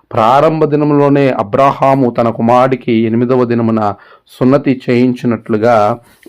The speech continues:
మనము అత్యంత స్పష్టముగా మనము చూడగలుగుతూ ఉంటాం. ఆదికాండం ఇరవై ఒకటవ అధ్యాయము నాలుగవ వచనం, "దేవుడు అబ్రహాముకు ఆజ్ఞాపించిన ప్రకారం అతడు ఎనిమిదవ దినమున వాడై ఇస్సాకు అను తన కుమారునికి సున్నతి చేసెను."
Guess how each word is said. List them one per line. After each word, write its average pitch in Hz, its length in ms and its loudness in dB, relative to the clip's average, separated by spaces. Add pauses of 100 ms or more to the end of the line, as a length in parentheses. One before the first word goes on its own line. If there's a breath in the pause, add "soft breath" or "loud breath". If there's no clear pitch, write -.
మనము 117 400 2
అత్యంత 143 480 -2
స్పష్టముగా 120 1040 -2 (380 soft breath)
మనము 120 280 2
చూడగలుగుతూ 110 640 -2
ఉంటాం. 98 460 -2 (1080 soft breath)
ఆదికాండం 123 600 0
ఇరవై 113 200 0
ఒకటవ 113 260 -2
అధ్యాయము 120 600 -4 (360 soft breath)
నాలుగవ 131 360 2
వచనం, 113 340 -2
"దేవుడు 139 300 2
అబ్రహాముకు 139 1200 0
ఆజ్ఞాపించిన 139 720 0
ప్రకారం 110 640 -4
అతడు 113 280 -2
ఎనిమిదవ 139 460 2
దినమున 123 360 -2
వాడై 113 500 -2 (440 soft breath)
ఇస్సాకు 131 560 0
అను 110 560 -2
తన 107 120 -2
కుమారునికి 113 520 0
సున్నతి 107 360 -8
చేసెను." 101 640 -10